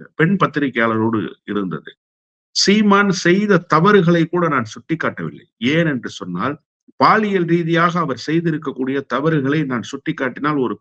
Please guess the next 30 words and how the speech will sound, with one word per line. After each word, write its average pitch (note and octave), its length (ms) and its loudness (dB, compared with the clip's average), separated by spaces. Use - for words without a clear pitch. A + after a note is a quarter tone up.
பெண் F3+ 220 0
நெறியாளரிடத்திலே D3 920 0
நான் A2+ 220 -4
பேசுகிற C3 500 -2
போது D3 260 -2
கண்ணியம் C#3 500 0
இழந்து C#3 320 -2
பேசுகிற B2+ 500 -2
ஒரு A2 200 -4
சூழல் C3 380 -4
உருவாகிவிடும். A2+ 680 -2
ஒரு C#3 180 4
ஆண் F#3 280 6
சக D#3 340 2
பத்திரிகையாளரிடத்திலே D3 960 -2
பேசுகிற C3+ 480 -2
போது E3 220 0
அந்த B2 180 -4
கருத்துக்களை C3+ 580 -2
யதார்த்தமாக B2 680 -2
முன்வைக்கலாம். A2 560 -4
விஜயலட்சுமியை D3 760 2
எத்தனை D3 400 -2
முறை D3 240 -2
கருகலைக்க B2+ 580 -2
செய்தார் G2+ 420 -4
இவர். E2 240 -4
ஒரு B2 200 4
பெண்ணின் E3+ 360 4
மீது D3+ 260 4